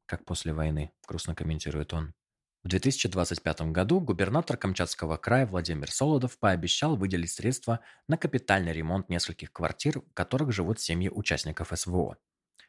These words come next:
В Седанке посчастливилось двум таким семьям, одной из которых как раз оказались Антоновы.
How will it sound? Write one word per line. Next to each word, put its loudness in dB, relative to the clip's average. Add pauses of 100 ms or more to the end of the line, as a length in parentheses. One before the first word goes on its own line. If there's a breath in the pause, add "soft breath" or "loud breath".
В -6
Седанке 2
посчастливилось 2
двум -2
таким -10
семьям, 2 (260 loud breath)
одной 2
из 0
которых -2
как -2
раз 0
оказались 0
Антоновы. -4